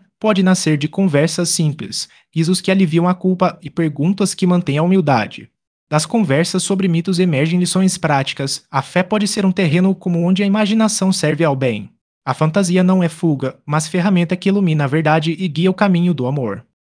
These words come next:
A fé também nasce nesses encontros. A comunidade de fé é um espaço seguro para crescer, confessar falhas e receber coragem para recomeçar. Em clínicas e encontros de fé, continuação entre risos e debates, cresce a compreensão de que a fé não precisa ser rígida para ser firme.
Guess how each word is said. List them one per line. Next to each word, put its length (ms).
A 100
fé 180
também 340
nasce 300
nesses 240
encontros. 600
A 80
comunidade 500
de 120
fé 160
é 80
um 80
espaço 480
seguro 340
para 180
crescer, 640
confessar 560
falhas 560
e 60
receber 460
coragem 440
para 180
recomeçar. 760
Em 80
clínicas 540
e 80
encontros 520
de 140
fé, 240
continuação 720
entre 180
risos 460
e 80
debates, 640
cresce 400
a 60
compreensão 600
de 120
que 100
a 60
fé 200
não 160
precisa 360
ser 180
rígida 400
para 220
ser 180
firme. 500